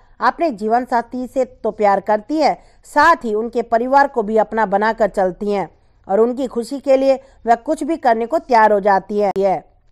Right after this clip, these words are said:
एस नाम वाली लड़कियां, जिन लड़कियों का नाम एस अक्षर से शुरू होता है, यह दिखने में बहुत खूबसूरत होती है। इसके साथ ही इनका दिल भी बहुत खूबसूरत यानी साफ होता है, जिनसे इन लड़कियों की शादी होती है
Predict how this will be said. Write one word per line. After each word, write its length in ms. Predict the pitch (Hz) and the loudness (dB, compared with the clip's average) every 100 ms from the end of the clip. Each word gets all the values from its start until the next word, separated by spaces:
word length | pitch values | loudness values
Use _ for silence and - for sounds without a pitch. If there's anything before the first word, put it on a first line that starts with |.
| - | -2
एस 280 | 240 277 302 | 2 2 0
नाम 260 | 294 285 | -4 0
वाली 200 | 262 214 | 0 0
लड़कियां, 520 | 208 202 180 - 202 156 - _ _ _ _ _ _ _ _ _ _ _ _ | 0 0 0 -6 -6 -6 -12 _ _ _ _ _ _ _ _ _ _ _ _
जिन 180 | 220 311 | -6 0
लड़कियों 340 | 349 339 370 403 | 0 0 -2 0
का 120 | 359 | 0
नाम 280 | 240 226 226 | 0 -2 0
एस 240 | 254 277 | -2 0
अक्षर 260 | 330 - 339 | -2 -2 -4
से 160 | 339 339 | -4 -8
शुरू 260 | - 196 | -6 0
होता 260 | 196 185 247 | 0 2 2
है, 240 | 214 190 - _ _ | 2 2 -4 _ _
यह 120 | 220 | -2
दिखने 360 | 220 277 311 330 | -2 -4 -2 -2
में 180 | 330 277 | 0 2
बहुत 240 | 214 214 | 0 0
खूबसूरत 560 | - 220 - 233 226 214 | -6 -6 -2 0 2 2
होती 240 | 190 214 | -2 0
है। 120 | 208 | 0
इसके 220 | 208 - 214 | 0 -2 -4
साथ 260 | 262 254 254 | 0 0 0
ही 240 | 269 254 - _ - | -6 -8 -14 _ -10
इनका 260 | 269 302 | -2 2
दिल 200 | 262 302 | 2 0
भी 120 | 320 320 | -2 2
बहुत 280 | 233 233 | 2 2
खूबसूरत 580 | - 233 196 254 262 240 208 | -4 -6 -4 0 2 2 0
यानी 380 | 240 269 208 202 _ _ - | 0 0 -4 -8 _ _ -2
साफ 340 | 294 294 302 | 2 2 2
होता 260 | 214 202 208 | -2 2 2
है, 220 | 185 - _ 185 | 2 -2 _ -10
जिनसे 360 | 214 247 302 311 | -8 -4 -2 0
इन 100 | 285 | 2
लड़कियों 320 | 220 - 247 | 0 -2 -8
की 140 | 214 | -6
शादी 300 | 185 208 208 | -2 -2 0
होती 280 | 214 226 277 | -2 0 0
है 160 | 220 | 0